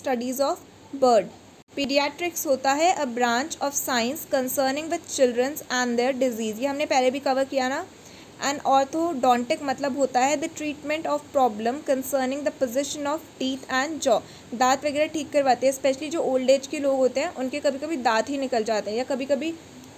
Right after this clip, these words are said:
बच्चों के भी होते हैं ज़्यादा मीठा खाने की वजह से या किसी चीज़ की वजह से उनके दांत पूरे सड़ जाते हैं या misplace हो जाते हैं, तो braces लगवाते हैं ना बहुत सारे लोग, वो इसी की वजह से होता है।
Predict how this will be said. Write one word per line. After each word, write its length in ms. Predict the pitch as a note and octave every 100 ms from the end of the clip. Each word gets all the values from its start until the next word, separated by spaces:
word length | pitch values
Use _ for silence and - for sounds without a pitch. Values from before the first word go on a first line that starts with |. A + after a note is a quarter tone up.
| -
बच्चों 320 | B3+ B3+ - D#4
के 80 |
भी 120 | D4+ D4+
होते 200 | A#3 B3
हैं 60 |
ज़्यादा 400 | B3+ A#3 C4 B3+ B3
मीठा 300 | B3 C4 C4
खाने 240 | B3+ A#3
की 120 | A#3
वजह 200 | A#3+ A#3
से 140 | A#3+ B3+
या 100 | B3
किसी 240 | B3+ C#4+
चीज़ 240 | C#4+ C#4
की 80 | C#4
वजह 200 | C4 A#3+
से 220 | A#3 D4
उनके 160 | D4+ D4+
दांत 260 | A#3 A#3+ A#3+
पूरे 240 | B3+ C#4
सड़ 240 | C#4 B3
जाते 260 | A3 G3+ F#3
हैं 160 | A3+ D#4 - - - A3
या 220 | B3 B3+
misplace 540 | C4 D4 - C#4+ D4
हो 120 | C4
जाते 260 | A#3 A3+ B3
हैं, 80 | B3
तो 60 |
braces 420 | B3+ A#3 B3+ D#4 C4+
लगवाते 380 | C#4 C4 B3+
हैं 20 | C#4+
ना 100 | D4
बहुत 200 | C4 C4
सारे 180 | C4
लोग, 260 | B3+ D4 C#4
वो 100 | C#4
इसी 220 | A#3+ C4+
की 60 | C4+
वजह 240 | C4 B3
से 140 | B3 C4
होता 220 | A3
है। 40 | B3